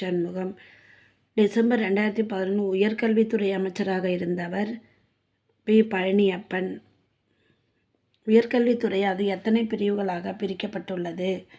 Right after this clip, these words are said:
ஆறு பிரிவுகளாக. உயர்கல்வித்துறையானது எத்தனை பிரிவுகளாக பிரிக்கப்பட்டுள்ளது? ஆறு. பல்கலைக்கழகங்களும் உயர்நிலை கல்வியும் மைனாரிட்டி மக்களுக்கான கல்வி,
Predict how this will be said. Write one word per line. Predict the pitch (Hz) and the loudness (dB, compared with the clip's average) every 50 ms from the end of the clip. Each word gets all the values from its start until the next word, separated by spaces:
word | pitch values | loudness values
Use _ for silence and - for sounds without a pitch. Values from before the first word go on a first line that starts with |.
| _ _ _ _ _ _ _ - | _ _ _ _ _ _ _ -8
ஆறு | 208 190 196 220 233 233 | -4 0 2 4 4 4
பிரிவுகளாக. | 226 233 202 180 190 196 190 185 185 180 180 190 196 190 190 | 4 2 2 0 0 0 0 -4 -4 -4 -4 -2 -2 0 2
உயர்கல்வித்துறையானது | 190 208 220 226 220 226 214 208 214 208 208 - 196 190 185 185 185 175 170 175 170 170 202 226 285 | 2 0 0 0 -2 -2 0 0 0 -2 -2 -4 -4 -4 -4 -4 -4 -4 -4 -4 -4 -4 -4 -4 -4
எத்தனை | 294 226 185 185 - - 220 220 226 | -4 -6 -6 -6 -4 -2 0 0 0
பிரிவுகளாக | 220 220 202 202 202 196 190 190 185 | 0 -2 -2 -2 -2 -2 -2 -4 -4
பிரிக்கப்பட்டுள்ளது? | 196 208 190 180 180 - 202 202 180 175 190 180 180 185 180 196 | -6 -6 -8 -8 -8 -10 -10 -12 -12 -10 -8 -8 -6 -6 -4 -4
ஆறு. | 185 180 185 185 185 185 190 185 - - - - - - - - _ _ _ - | -4 -4 -4 -4 -4 -4 -6 -6 -6 -12 -20 -20 -20 -20 -20 -20 _ _ _ -2
பல்கலைக்கழகங்களும் | 220 214 208 214 226 233 247 226 - 220 202 196 190 190 185 185 190 202 214 | 0 0 2 2 2 2 2 0 0 0 0 0 -2 -2 -2 -2 0 0 0
உயர்நிலை | 202 196 196 208 214 226 226 226 226 226 | 0 0 0 2 2 2 2 2 0 -2
கல்வியும் | 220 214 196 185 185 185 180 180 190 202 214 220 240 269 226 | -2 -4 -6 -4 -4 -4 -4 -4 -2 -2 0 0 0 -2 -4
மைனாரிட்டி | 202 190 196 208 214 220 220 220 226 214 220 226 220 220 | -4 -2 0 2 2 2 2 2 0 -2 -2 -4 -4 -4
மக்களுக்கான | - 202 190 220 - 208 202 196 196 - 202 185 180 175 180 190 202 226 240 - _ _ _ _ _ _ _ _ _ _ - | -6 -12 -12 -10 -6 -6 -6 -6 -6 -6 -8 -6 -6 -4 -4 -4 -4 -4 -6 -10 _ _ _ _ _ _ _ _ _ _ -6
கல்வி, | - 214 208 196 180 185 190 202 208 220 220 - | -4 -2 0 0 2 2 2 2 2 0 -4 -8